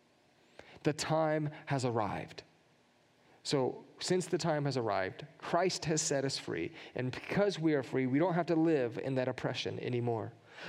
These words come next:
We can be redeemed from the law, and we can receive his Holy Spirit. Amen?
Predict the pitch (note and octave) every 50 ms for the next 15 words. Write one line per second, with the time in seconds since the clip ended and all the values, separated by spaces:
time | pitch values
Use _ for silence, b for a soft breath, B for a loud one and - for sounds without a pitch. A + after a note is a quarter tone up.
0 | D#3 B G3 G3+ E3+ F#3+ F3+ F3+ F#3 F3+ F3 F3 E3 D#3 D3 G3+ A3+ A#3 A#3+ A#3
1 | G#3+ - - G3+ G#3 G3+ G3+ G3 F#3+ F3+ E3+ D#3 D3 C#3 C3 B2+ A#2+ A#2+ - B
2 | B B B B D3 D3+ D#3 D3 D#3 D#3+ D3+ D3+ D3 - - - F#3+ F3 D3 B2+
3 | - C#3 C3 B2 D3 C#3 C#3 C#3+ C#3 - - - C#3 B2 A2+ G2 - - - -
4 | B B B B B B B B2+ D3 D#3+ F3+ G3 F#3+